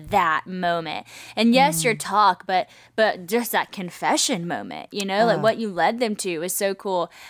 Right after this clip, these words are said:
Speaker 1: And I, I love how you said that, like, the, the first minute felt a little crazy 'cause I always say that sometimes, you know, going on stage and speaking, especially without notes, it kinda is equivalent to skydiving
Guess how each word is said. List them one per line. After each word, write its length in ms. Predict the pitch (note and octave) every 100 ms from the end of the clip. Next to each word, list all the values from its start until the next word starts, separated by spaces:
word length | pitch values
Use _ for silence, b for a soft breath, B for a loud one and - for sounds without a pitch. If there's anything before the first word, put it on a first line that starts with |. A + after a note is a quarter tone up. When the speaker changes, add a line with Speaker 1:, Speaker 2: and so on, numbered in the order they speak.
| B
Speaker 1:
And 140 | G3+ A#3
I, 200 | A#3 A#3
I 20 |
love 180 | B3 B3+
how 80 | B3+
you 140 | A#3+
said 180 | - A3
that, 120 | G#3
like, 240 | G3+ F3+ G3+
the, 260 | G#3+ G3 -
the 100 | G#3
first 320 | G#3+ G#3 G3+
minute 280 | G3+ G3 G#3
felt 160 | G3
a 20 | F3+
little 160 | F#3+
crazy 340 | F3+ F#3+ F#3+ G3
'cause 140 | G3+
I 80 | G#3
always 360 | G#3 A#3+ B3+ A#3+
say 360 | - F#3+ F#3+ G#3
that 240 | F3+ E3 B B B B
sometimes, 680 | - B3+ A#3+ C4 C4+ B3+
you 80 | B3
know, 180 | A3 G3
going 300 | F#3+ G#3+ A3+
on 100 | G#3+
stage 240 | G#3+ G#3
and 100 | G3
speaking, 400 | F#3 - G3 G3 F#3
especially 460 | - A3 A3 A#3
without 300 | G#3+ G3+ F3+
notes, 400 | F3+ F3 F#3+ F#3+ -
it 100 | G#3
kinda 460 | - A3+ B3+ C#4+ -
is 220 | A3+ - -
equivalent 540 | G#3+ - G#3+ G#3 G#3+
to 60 | -
skydiving 800 | F#3+ F#3 F3+ F3+ G3 A#3 C4+